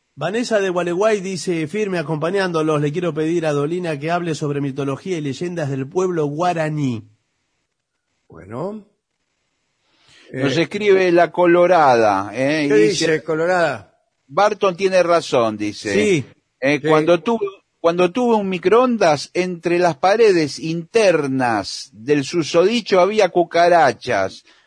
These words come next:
Speaker 1: El
Speaker 3: Una
Speaker 1: microondas
Speaker 3: vez
Speaker 1: es lo peor.
Speaker 3: Sí, una vez las vi cuando prendía la lucecita. Y uno podría pensar que las calcinaba con los rayos, pero no.
Speaker 2: No,
Speaker 3: Ella
Speaker 2: la
Speaker 3: vivía.
Speaker 2: fortalece.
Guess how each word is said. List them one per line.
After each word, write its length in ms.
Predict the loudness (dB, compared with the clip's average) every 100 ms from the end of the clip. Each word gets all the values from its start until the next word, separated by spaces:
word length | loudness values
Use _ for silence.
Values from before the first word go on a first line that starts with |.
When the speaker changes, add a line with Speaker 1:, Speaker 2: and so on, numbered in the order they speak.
| _
Speaker 1:
El 100 | -6 -2
Speaker 3:
Una 180 | 2
Speaker 1:
microondas 260 | 4 4 2
Speaker 3:
vez 80 | -2
Speaker 1:
es 0 |
lo 60 | -4
peor. 400 | -8 -8 -10 _ _ _ _ _
Speaker 3:
Sí, 280 | -4 -2 -2 -2
una 260 | 0 2
vez 180 | 4 4
las 200 | 4 2
vi 140 | 0 0
cuando 320 | 2 2 2
prendía 560 | 0 -2 -2 2 2 2
la 160 | 2
lucecita. 960 | 2 0 -2 -6 -4 -4 -4 -2 -2 -2 _ _ _ _
Y 240 | 0 0 0
uno 320 | 0 2 2
podría 340 | 2 2 4 2
pensar 440 | 0 0 0 -2
que 140 | 0 2
las 160 | 2 2
calcinaba 760 | 0 0 -4 -2 2 4 4
con 120 | 2 2
los 120 | 2
rayos, 460 | 4 2 2 -2 0
pero 220 | 2 4
no. 240 | 4 2
Speaker 2:
No, 360 | 2 -2 -6 -14 _
Speaker 3:
Ella 260 | -14 -4 0
Speaker 2:
la 40 | 2
Speaker 3:
vivía. 160 | 2
Speaker 2:
fortalece. 1040 | 2 4 4 4 4 2 2 2 -2 _